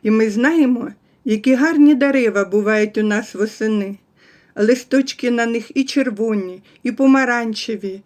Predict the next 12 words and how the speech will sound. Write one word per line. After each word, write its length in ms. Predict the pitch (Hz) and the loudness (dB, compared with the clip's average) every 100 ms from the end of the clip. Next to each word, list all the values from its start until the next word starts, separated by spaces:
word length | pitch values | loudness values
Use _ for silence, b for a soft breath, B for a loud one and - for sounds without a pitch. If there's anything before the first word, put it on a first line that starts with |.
| _ - | _ -8
і 160 | 208 220 | -6 -4
жовті. 600 | 208 190 - _ 190 185 196 _ _ b b b b | -4 -4 -8 _ -16 -16 -18 _ _ b b b b
Я 200 | 202 220 | -4 -2
сьогодні 460 | 233 247 254 214 226 | 0 0 0 0 -2
зібрала 480 | 214 208 233 208 202 | -4 -4 -2 0 0
перші 560 | 208 302 320 - 254 | 0 -2 -2 -6 -6
осінні 500 | 240 - 233 233 226 | -8 -10 -8 -8 -8
листочки, 920 | 214 208 - - 190 180 - - 208 _ b b b | -8 -10 -12 -12 -12 -12 -20 -20 -20 _ b b b
і 80 | 202 | -4
ми 140 | 202 | -4
будемо 440 | 170 262 262 226 190 | -4 -6 -4 -4 -6
малювати 760 | 180 175 175 196 247 - 208 | -12 -12 -10 -10 -12 -14 -20